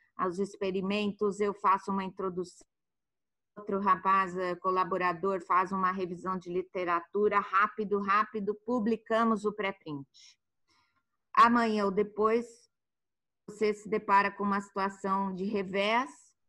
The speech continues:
e o médico, o enfermeiro, ele pode realmente co-, confiar no print? Será que na ânsia de publicar resultados, você corre risco de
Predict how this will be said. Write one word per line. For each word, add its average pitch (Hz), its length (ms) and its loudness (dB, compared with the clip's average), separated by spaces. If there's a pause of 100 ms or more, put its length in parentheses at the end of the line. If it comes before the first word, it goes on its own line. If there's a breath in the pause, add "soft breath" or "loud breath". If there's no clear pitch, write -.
(600)
e 214 600 4
o 208 100 4
médico, 214 720 0
o 190 300 2
enfermeiro, 202 1080 0 (140)
ele 220 320 0 (100)
pode 240 560 6
realmente 196 680 -2
co-, 190 420 -6
confiar 233 760 0
no 214 140 -2 (580)
print? 349 560 -12 (480)
Será 262 300 4
que 302 160 -4
na 202 580 6
ânsia 247 600 0
de 175 120 -6
publicar 180 520 0
resultados, 175 1200 -4 (420 soft breath)
você 202 300 -4
corre 214 460 2
risco 202 580 -4
de 175 420 -4